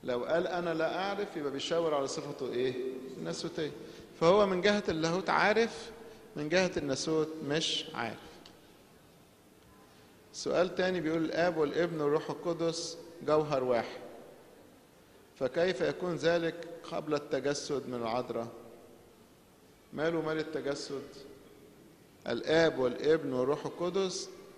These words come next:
كائن منذ الأزل. الآب ينبوع خارج منه الابن مولود، وخارج منه الروح القدس منبثق من غير جسد ولا من حاجة. الابن المولود من الآب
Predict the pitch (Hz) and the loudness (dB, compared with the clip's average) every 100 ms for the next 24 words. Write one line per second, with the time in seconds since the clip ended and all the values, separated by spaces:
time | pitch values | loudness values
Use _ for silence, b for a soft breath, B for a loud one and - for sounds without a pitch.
0 | - - - - 165 170 - 180 175 160 | -20 -20 -20 0 4 4 2 0 0 0
1 | 165 139 143 143 139 117 110 85 - - | 0 2 0 4 2 4 2 -2 -8 -14
2 | - - - - - - - - - - | -16 -18 -20 -20 -20 -20 -20 -20 -20 -20
3 | - - 113 - 147 175 196 - - - | -14 -2 -2 2 4 6 4 0 -8 -14
4 | - - 127 127 131 175 208 190 180 - | -10 -2 0 0 2 4 4 4 -4 -6
5 | - 160 160 139 156 156 143 135 151 156 | 0 2 2 0 -2 -2 -2 2 2 2
6 | 139 131 123 135 180 202 175 127 - 165 | 0 0 0 2 2 2 0 -4 -2 0
7 | 156 139 156 143 131 143 135 - 135 135 | 0 -2 -4 0 0 0 -2 -6 -4 -4
8 | 160 156 160 190 - - - - - - | -4 -4 -2 -2 -4 -12 -18 -20 -16 -8
9 | 131 151 160 160 160 160 143 139 147 - | -2 0 4 4 4 2 2 0 -2 -4
10 | 180 160 - - - - B B B 139 | -2 -4 -6 -8 -8 -8 B B B -14
11 | 120 131 - 185 196 190 170 160 165 190 | -6 -4 4 6 6 2 4 4 6 6
12 | 185 165 156 - 180 202 | 4 2 2 4 4 4